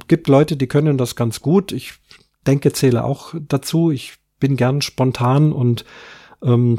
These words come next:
finde das eine spannende Sache, ist aber natürlich sehr, sehr anstrengend und verlangt wahnsinnig viel Konzentration. Wenn man Glück hat, hat man einen guten Dirigenten vorne, der eben auch entsprechend hilft, deutlich dirigiert, einem bei den Besonderheiten alles zeigt.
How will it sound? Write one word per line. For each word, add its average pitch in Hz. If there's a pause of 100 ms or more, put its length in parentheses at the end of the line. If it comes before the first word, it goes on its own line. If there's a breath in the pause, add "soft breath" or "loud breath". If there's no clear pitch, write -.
finde 135
das 123
eine 135
spannende 135
Sache, 131
ist 135
aber 120
natürlich 113
sehr, 123
sehr 123
anstrengend 123
und 120
verlangt 110
wahnsinnig 120
viel 117 (140)
Konzentration. 120 (540 loud breath)
Wenn 131
man 123
Glück 165
hat, 156
hat 139
man 127
einen 127
guten 135
Dirigenten 120
vorne, 135
der 123
eben 113
auch 117
entsprechend 117
hilft, -
deutlich 117
dirigiert, 123
einem 113 (380 loud breath)
bei 117
den 107
Besonderheiten 123
alles 117
zeigt. 131